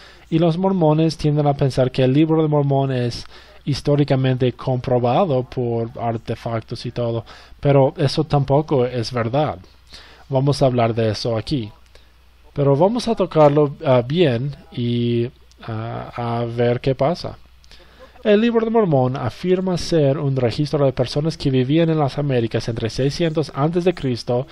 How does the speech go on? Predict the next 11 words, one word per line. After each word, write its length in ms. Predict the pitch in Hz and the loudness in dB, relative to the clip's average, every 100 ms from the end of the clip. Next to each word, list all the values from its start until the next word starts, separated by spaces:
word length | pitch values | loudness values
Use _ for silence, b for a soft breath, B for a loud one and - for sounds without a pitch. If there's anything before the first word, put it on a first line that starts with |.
| B B - | B B -8
y 120 | 143 | -6
cuatrocientos 840 | - 147 - 156 - 143 143 135 | 0 0 0 -2 0 0 0 0
veintiuno 520 | 131 127 131 131 127 | 0 0 0 0 -2
años 320 | 120 120 113 | -4 -2 -4
después 460 | 117 120 - 156 165 | -2 -4 0 2 2
de 120 | 135 | 2
Cristo, 500 | - 117 - 120 117 - - | -4 -12 -12 -14 -14 -16 -8
de 100 | 123 | -4
la 80 | 113 | -4
era 240 | 113 113 | -4 -4
cristiana. 560 | - 113 143 135 107 | -8 -6 -2 -2 -4